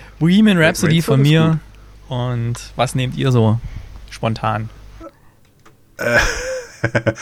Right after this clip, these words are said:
Speaker 2: ich muss ehrlich sagen, ich hab's auch vergessen rauszusuchen diese Woche. Ich würde mal aussetzen an der Stelle, wenn das okay ist.
Speaker 1: Okay, ne,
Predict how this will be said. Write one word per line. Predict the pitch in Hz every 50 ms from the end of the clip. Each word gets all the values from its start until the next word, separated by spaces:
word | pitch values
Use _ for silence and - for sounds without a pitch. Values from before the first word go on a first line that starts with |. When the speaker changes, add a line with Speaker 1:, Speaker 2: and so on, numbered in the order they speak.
| - - - - - -
Speaker 2:
ich | - -
muss | 110 - -
ehrlich | 104 98 104 104 98
sagen, | 98 98
ich | - -
hab's | - -
auch | 90 90 -
vergessen | - 110 107 90 85 85 - 85 87
rauszusuchen | 90 90 - - 98 92 85 90 87
diese | 90 85 - - - -
Woche. | 85 98 107
Ich | 107 -
würde | 139 156 180
mal | 160 139 127
aussetzen | 101 107 117 131 - - 110 101 - - - 101
an | 95 92 85
der | 92 87 -
Stelle, | - - 90 87 85 85
wenn | 87 92
das | - -
okay | - - - - - -
ist. | 87 -
Speaker 1:
Okay, | 98 104 120
ne, | 127 143 165 156